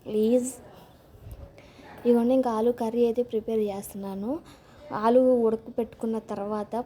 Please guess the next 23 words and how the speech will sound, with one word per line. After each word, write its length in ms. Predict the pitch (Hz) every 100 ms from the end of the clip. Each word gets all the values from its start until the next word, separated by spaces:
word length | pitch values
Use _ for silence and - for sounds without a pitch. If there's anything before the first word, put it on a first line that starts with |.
| -
పైనున్న 400 | 214 220 226 233
పొట్టు 380 | 226 214 208 220
అంతా 220 | 214 240
తీసేసాను. 880 | 240 214 220 220 214 196 190 233 349 - - - -
తీసేసి 420 | 247 247 247 247
ఇంకా 200 | 302 254
స్టవ్ 340 | 220 - 208 208
వెలిగించి 540 | 233 220 220 - 302
స్టవ్ 320 | - 220 208
మీద 200 | 220 214
గిన్నె 340 | 214 196 202 208
పెట్టి 440 | 214 208 233 320 - - - - -
అందులో 280 | 233 269
నాలుగైదు 640 | 302 247 226 233 226 220 220
స్పూన్ల 440 | 220 - 233 240
ఆయిల్ 400 | 220 208 220 220
వేసాను. 680 | 202 196 196 190 196 247 214
ఆయిల్ 280 | 202 214 233
కాగిన 340 | 202 208 233
తర్వాత 360 | 214 208 202 254
పోపు 360 | 247 233 233
దినుసులు 360 | 233 220 214 208
వేసాను. 580 | 190 185 202 190 208